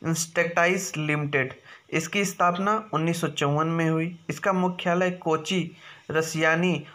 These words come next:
और भटिंडा में है और यह अधीनस्थ रसायन एवं उर्वरक मंत्रालय के अधीन है और इसके चेयरमैन एवं प्रबंधक निर्देशक डॉक्टर एसपी मोहंतु है। आज के वीडियो का टारगेट है सौ लाइक्स,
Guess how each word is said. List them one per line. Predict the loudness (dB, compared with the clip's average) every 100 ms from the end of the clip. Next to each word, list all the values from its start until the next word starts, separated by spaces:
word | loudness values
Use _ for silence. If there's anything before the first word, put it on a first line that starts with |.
| -4
और | 0 0
भटिंडा | 0 0 0 2 2 2
में | 2
है | 0 -2 -6 -16 -20 -12 -2
और | 0
यह | 2 2 2
अधीनस्थ | 2 0 2 2 2 0
रसायन | 0 2 2 2 4 2 0
एवं | 2 0 -2
उर्वरक | -2 0 2 2 2 0
मंत्रालय | 0 0 0 2 2 0
के | 0
अधीन | 0 0 0 0
है | -2 -4 -12 -8 -2
और |
इसके | -2 -2
चेयरमैन | -4 0 2 2 2 2
एवं | 2 2
प्रबंधक | 0 2 2 2 2
निर्देशक | 2 2 0 -2 -2
डॉक्टर | -2 -2 0 -2 0
एसपी | -2 -2 -2
मोहंतु | 0 2 2 2 0 -2 0
है। | 2 2 -2 -8 _ _ _ _ _ -4
आज | -2 -2
के | -2 -2
वीडियो | 0 0 2 0
का | -2
टारगेट | 0 0 0 -2 -2
है | -6 -10 _ _ _ _ _
सौ | -14 -2 0 2
लाइक्स, | 2 0 -2